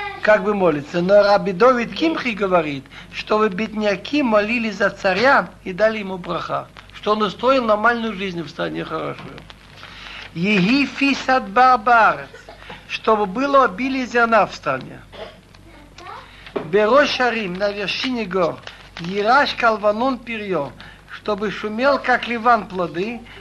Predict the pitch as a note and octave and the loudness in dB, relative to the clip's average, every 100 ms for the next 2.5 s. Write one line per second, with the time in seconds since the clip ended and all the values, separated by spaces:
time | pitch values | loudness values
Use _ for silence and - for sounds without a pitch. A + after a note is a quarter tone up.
0 | - - G3+ G#3+ G3+ - C#4 - B3+ A3 | -18 -4 2 2 2 -4 -8 -6 -6 -4
1 | G#3+ G#3+ B3+ C#4 C4 A3+ A#3+ A#3 - A3 | -4 -2 0 -2 -2 -4 -2 -4 -4 0
2 | G3+ G3 D#3+ C#3+ | 4 4 2 -2